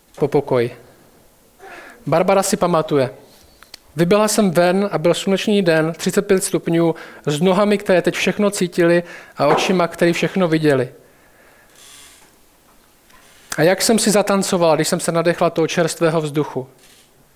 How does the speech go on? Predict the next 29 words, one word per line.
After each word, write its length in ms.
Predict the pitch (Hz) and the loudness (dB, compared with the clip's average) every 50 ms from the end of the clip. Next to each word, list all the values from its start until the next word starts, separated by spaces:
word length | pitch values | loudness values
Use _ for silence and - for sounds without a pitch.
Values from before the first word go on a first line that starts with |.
| _ _ _ _ _ _ _ _ _ _ _ _ _ _ _ _ _ - | _ _ _ _ _ _ _ _ _ _ _ _ _ _ _ _ _ -4
Ježíš 320 | - 160 175 202 220 196 - | -2 0 2 2 2 2 2
už, 240 | 190 180 - - - - - _ _ _ _ _ _ _ _ _ _ _ _ _ _ - | 0 -2 -2 -4 -8 -12 -20 _ _ _ _ _ _ _ _ _ _ _ _ _ _ -8
byl 200 | 151 151 190 214 | -2 2 2 4
už 120 | 214 185 185 | 4 2 2
Barbařin 560 | 160 185 185 202 196 214 196 202 226 208 175 | 2 2 0 2 2 2 2 2 2 0 2
důvod, 300 | 170 190 185 202 196 202 | 2 2 2 2 2 2
proč 280 | - 190 190 185 185 | 2 2 2 2 2
vůbec 280 | 175 185 180 185 175 160 | 0 -2 2 2 0 0
žít, 340 | 147 143 180 175 160 160 - | 0 -2 0 0 -2 -2 0
ale 140 | 147 147 143 | 0 0 0
tímhle 280 | - - 185 185 190 165 | 0 0 0 0 0 0
uzdravením 680 | 175 160 160 180 170 165 170 165 165 170 170 175 170 - - - _ _ _ _ - | 0 0 0 0 2 2 0 0 0 -2 -2 -4 -6 -10 -18 -20 _ _ _ _ -4
jí 120 | 156 147 | -2 -2
umožnil 580 | 156 160 165 165 160 160 175 165 165 160 160 156 - | 0 0 0 0 2 2 2 2 2 2 0 0 -4
žít 340 | 151 131 156 147 143 143 - | -4 -2 0 0 0 0 -2
i 20 | |
normální 520 | 147 147 143 151 151 147 143 139 147 143 131 | -2 0 0 0 0 0 0 0 0 -2 0
život. 300 | 127 143 131 117 - - - - - _ _ _ _ _ _ _ _ _ - - - - - - - - - _ _ - - _ _ _ _ - _ _ - - _ _ - - - - - _ _ _ _ _ _ _ _ _ _ _ _ _ _ - 113 - | 0 -2 -2 -2 -4 -10 -16 -20 -20 _ _ _ _ _ _ _ _ _ -20 -20 -20 -20 -20 -20 -20 -20 -20 _ _ -20 -20 _ _ _ _ -20 _ _ -20 -20 _ _ -20 -20 -20 -20 -20 _ _ _ _ _ _ _ _ _ _ _ _ _ _ -14 -6 -4
A 60 | - | -2
další 340 | 147 160 170 170 - 220 185 | 0 0 0 2 0 0 0
dny 180 | 175 190 190 | 2 0 2
Barbara 320 | 170 175 170 170 180 170 160 | 2 2 2 2 2 2 2
prošla 300 | - 180 165 - 190 165 | 0 -2 0 0 0 0
v 40 | |
nemocnici 460 | 170 160 165 165 - 185 165 - 180 160 | 0 0 -2 -2 -2 -4 -4 -2 -4 -4
všemi 280 | - - 170 190 196 | 0 0 0 2 2
rentgeny 460 | 180 175 170 165 156 165 160 160 165 | 2 2 0 0 0 0 0 0 0
a 80 | - 151 | -2 -4
testmi. 640 | - - 165 160 - - - 156 147 143 143 156 151 | -2 -2 -2 -2 -2 -4 -6 -4 -4 -4 -4 -4 -8